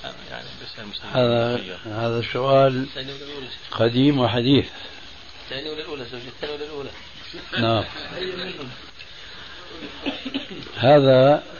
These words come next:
Speaker 2: سؤال قديم لكن حديث في التعبير.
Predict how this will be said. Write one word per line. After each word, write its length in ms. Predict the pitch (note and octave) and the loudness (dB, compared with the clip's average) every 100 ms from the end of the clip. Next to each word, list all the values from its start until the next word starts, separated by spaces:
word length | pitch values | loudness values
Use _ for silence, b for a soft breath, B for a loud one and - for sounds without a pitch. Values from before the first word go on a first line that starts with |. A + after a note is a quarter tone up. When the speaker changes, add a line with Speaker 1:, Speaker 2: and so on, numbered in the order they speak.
| - - - - | -10 -10 -6 0
Speaker 2:
سؤال 600 | C3+ D#3+ D3+ B2 C3 D#3+ - - - - - - - - - - - | 4 8 10 8 6 -2 -10 -18 -18 -18 -18 -18 -18 -18 -18 -16 0
قديم 640 | C#3 C#3 D#3 D#3+ C#3+ D#3 | 2 6 8 8 6 2
لكن 360 | B2+ B2+ C#3+ A2+ | 0 0 0 0
حديث 500 | A2+ B2+ D3+ D#3 - | -2 2 4 4 0
في 80 | C3+ | -8
التعبير. 580 | A#2+ C3+ B2 B2+ B2 | 0 2 4 4 4